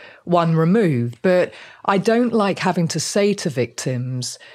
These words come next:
that you need to move or you need to change where you are. I really don't like saying it unless I really have to. And I just felt with this individual, everything that was happening for you. And I remember how happy you were to buy this house.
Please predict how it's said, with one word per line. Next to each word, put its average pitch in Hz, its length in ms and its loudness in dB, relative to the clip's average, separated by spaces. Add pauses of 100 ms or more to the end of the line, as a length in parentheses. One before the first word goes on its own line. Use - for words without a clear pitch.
(240)
that 175 380 0
you 180 180 2
need 170 240 2
to - 120 -2
move 139 440 0
or 147 80 2
you 156 160 2
need 156 220 0
to 110 100 -6
change 139 720 -2
where 160 240 2
you 147 240 0
are. 123 320 0
I 160 80 0
really 196 580 2
don't 170 420 0
like 156 280 -2
saying 220 400 0
it 135 180 -2
unless 170 320 0
I 170 60 0
really 165 480 0
have 143 380 -4
to. 101 260 -6 (540)
And 170 140 0
I 214 180 2
just 208 260 -4
felt 139 260 0
with 160 120 -4
this 175 200 -2
individual, 143 760 -2
everything 165 760 0 (280)
that 156 140 2
was 165 120 0
happening 139 560 -2
for 135 180 -4
you. 139 300 2
And 156 120 0
I 175 80 2
remember 208 440 2
how 165 220 -2
happy 220 400 -2
you 185 160 2
were 127 480 0
to 165 140 -4
buy 165 340 2
this 190 220 -2
house. 113 520 -6